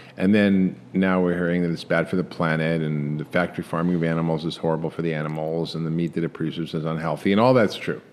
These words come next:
So factory farming of animals should be banned. It's bad for the animals, bad for the humans, bad for the planet. No argument there. That doesn't mean that all meat is bad, right? And it's, uh, as sort of a,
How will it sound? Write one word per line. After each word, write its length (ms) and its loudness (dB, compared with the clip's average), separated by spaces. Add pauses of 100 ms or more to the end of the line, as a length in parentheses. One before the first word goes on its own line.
So 120 -4
factory 380 2
farming 340 2
of 60 2
animals 340 2
should 160 0
be 80 0
banned. 340 -6 (300)
It's 100 -20
bad 220 -2
for 80 -4
the 80 2
animals, 440 4
bad 200 -4
for 80 -6
the 60 -4
humans, 420 4
bad 180 -2
for 60 -8
the 80 -6
planet. 420 -4 (520)
No 100 4
argument 420 2
there. 200 -8 (800)
That 240 4
doesn't 280 6
mean 240 6
that 160 6
all 580 4
meat 260 4
is 180 2
bad, 320 -4 (200)
right? 280 2
And 160 2
it's, 520 -4
uh, 300 2
as 120 0 (140)
sort 180 -2
of 120 0
a, 60 0